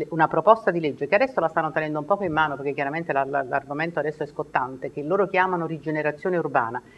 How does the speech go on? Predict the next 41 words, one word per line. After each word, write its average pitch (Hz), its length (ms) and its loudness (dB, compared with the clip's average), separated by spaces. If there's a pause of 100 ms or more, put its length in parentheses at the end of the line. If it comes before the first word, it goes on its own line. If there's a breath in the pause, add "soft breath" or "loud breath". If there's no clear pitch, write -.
(140 loud breath)
che 165 140 2
altro 175 420 4
non 165 180 2
è 143 160 0
che 147 100 -2
aumento 170 360 0
di 170 100 -2
volumetria, 151 720 -4 (320 loud breath)
e 160 140 0 (180)
dentro 196 420 6
la 170 120 10
quale 165 360 8
ci - 80 0
hanno 147 160 0
infilato 160 380 4
anche 185 240 2
un'altra 170 340 4
norma, 139 340 4
che 135 80 -4
è 135 60 -8
quella 160 200 -2
sui 147 140 -6
sottotetti, 151 720 -6 (220 loud breath)
per 143 180 -4
cui 165 160 2
hanno 147 160 0
anche 170 160 0
abbassato 151 580 2
le, 135 160 -2 (180)
le, 160 400 -2
io 170 200 0
per 160 120 2
esempio, 151 260 -6
che 143 80 -6
già 165 140 -2
sono 170 160 4
alta, 165 240 2
coi 143 120 -2
tacchi 147 300 -4
riuscirei 139 400 -6
a, 139 140 -2